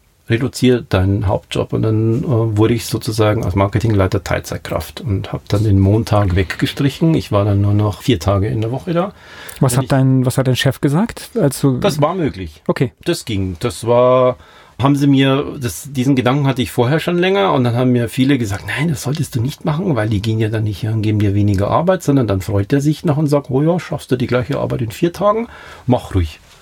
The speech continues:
Speaker 1: Das war aber tatsächlich am Ende dann nicht so, sondern ich hab dann in vier Tagen halt weiterhin die Performance abgeliefert für vier Tage, aber halt nicht für fünf Tage.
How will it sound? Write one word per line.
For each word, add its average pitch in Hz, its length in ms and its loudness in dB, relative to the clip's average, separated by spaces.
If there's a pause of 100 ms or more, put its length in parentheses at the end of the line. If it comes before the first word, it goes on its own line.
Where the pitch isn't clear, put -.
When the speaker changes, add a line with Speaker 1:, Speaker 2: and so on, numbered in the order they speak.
(800)
Speaker 1:
Das 113 180 0
war 117 180 2
aber - 180 -4
tatsächlich - 500 -6
am 117 140 -6
Ende 107 260 -2
dann 107 340 -2
nicht 123 200 -2
so, 139 400 4
sondern 120 420 2
ich 120 160 -4
hab 110 140 -4
dann 110 120 2
in 117 120 -4
vier 110 180 0
Tagen 123 380 0
halt 110 360 -2
weiterhin 107 440 0
die 117 100 -2
Performance 110 520 -2
abgeliefert 107 520 -4
für 104 160 -4
vier 110 220 0
Tage, 135 340 2
aber 107 160 0
halt 107 140 -4
nicht 104 160 -4
für 110 80 -4
fünf 98 260 -2
Tage. 151 380 0